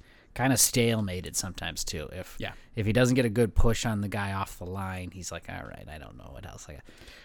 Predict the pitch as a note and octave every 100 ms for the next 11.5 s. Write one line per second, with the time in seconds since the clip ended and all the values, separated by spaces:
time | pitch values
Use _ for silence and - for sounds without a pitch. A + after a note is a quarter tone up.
0 | - C3 A#2+ A2+ - - - B2+ - C#3+
1 | E3 C#3 D3 D#3+ E3+ B2 C3 C#3 C3+ C3+
2 | C3 B2 G#2+ A#2 C#3+ D3+ G2 F#2 G#2 G#2
3 | F#2+ A2+ G#2 G2+ F#2 F#2+ F#2 F#2 G2 A#2
4 | - A2 - - G#2+ G#2+ G2 G2 - G#2+
5 | G2+ F#2+ F2+ - - F#2+ F2+ E2+ F2 A#2
6 | - - - - - _ - E3+ - E3+
7 | - B3+ C4 F3+ - D#3 B2+ C#3 D3+ D3
8 | D3 B2+ - C3 - - C#3 - G3 G#3+
9 | G3 D#3 C#3 - - B2 C#3+ C#3 - E3+
10 | G3+ G3+ - - C#3+ C#3+ - D#3 C3+ A#2+
11 | A2 - B2+ E3